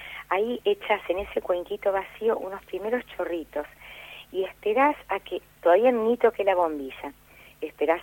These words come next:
a que esa partecita de yerba húmeda se hinche un poquito, que el agua desaparezca de la superficie, y ahí cubrís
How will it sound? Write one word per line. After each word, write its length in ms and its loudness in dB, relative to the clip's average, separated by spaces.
a 60 -8
que 200 -8
esa 220 0
partecita 680 -2
de 200 -4
yerba 220 2
húmeda 400 -2
se 80 -4
hinche 440 -6
un 120 -6
poquito, 560 -2
que 80 -2
el 80 2
agua 220 4
desaparezca 720 0
de 80 -2
la 120 -6
superficie, 640 -2
y 120 6
ahí 320 6
cubrís 560 2